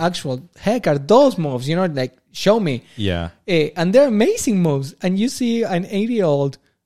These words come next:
Speaker 1: moving the ball better than me. And I'm like, "That's amazing." We don't, we don't teach that, that in Argentina, in Argentina or Brazil or in Mexico. We just learn from the street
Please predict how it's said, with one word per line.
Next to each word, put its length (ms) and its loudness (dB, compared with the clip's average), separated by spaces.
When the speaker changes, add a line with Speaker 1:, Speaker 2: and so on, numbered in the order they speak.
Speaker 1:
moving 440 -2
the 100 -4
ball 240 -2
better 360 -2
than 400 -6
me. 420 -2
And 140 -4
I'm 100 -2
like, 180 -4
"That's 160 -4
amazing." 560 -6
We 120 4
don't, 400 2
we 120 2
don't 300 0
teach 220 -4
that, 240 -4
that 120 0
in 80 -4
Argentina, 680 -8
in 120 -6
Argentina 440 -4
or 40 -4
Brazil 480 -2
or 380 -6
in 200 -6
Mexico. 540 -6
We 140 -4
just 260 -4
learn 200 -6
from 180 -6
the 80 -6
street 500 -2